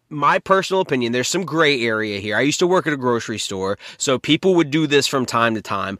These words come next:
Full-on grocery trips, absolutely not. Leave your dog at home. Uh, figure out a way around that. If you're just, like, if it's a pop in and pop out thing where you're just running in real quick and,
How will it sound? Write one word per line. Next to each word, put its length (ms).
Full-on 720
grocery 720
trips, 480
absolutely 760
not. 320
Leave 260
your 120
dog 320
at 100
home. 380
Uh, 260
figure 460
out 220
a 120
way 220
around 380
that. 260
If 220
you're 140
just, 340
like, 380
if 240
it's 160
a 200
pop 300
in 220
and 140
pop 260
out 260
thing 380
where 80
you're 200
just 220
running 340
in 120
real 180
quick 380
and, 240